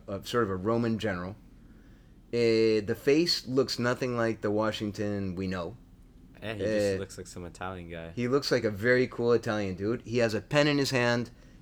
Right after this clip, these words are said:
Speaker 1: and he has a scroll or a tablet in his, in his left hand, and he's drawing on it. And this is Washington, in Canovo's description, Washington penning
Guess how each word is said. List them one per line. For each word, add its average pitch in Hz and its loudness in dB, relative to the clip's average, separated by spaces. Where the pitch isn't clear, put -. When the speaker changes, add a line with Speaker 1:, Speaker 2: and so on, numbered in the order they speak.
Speaker 1:
and 117 0
he 113 2
has 110 0
a 98 -6
scroll 131 4
or 107 4
a 95 0
tablet 127 0
in 110 0
his, 101 0
in 104 -4
his 98 -6
left 139 0
hand, 98 -2
and 113 0
he's 107 0
drawing 127 4
on 101 0
it. 98 -4
And 104 -2
this 123 -2
is 117 -2
Washington, 110 2
in 107 -4
Canovo's 117 2
description, 107 0
Washington 117 4
penning 107 -2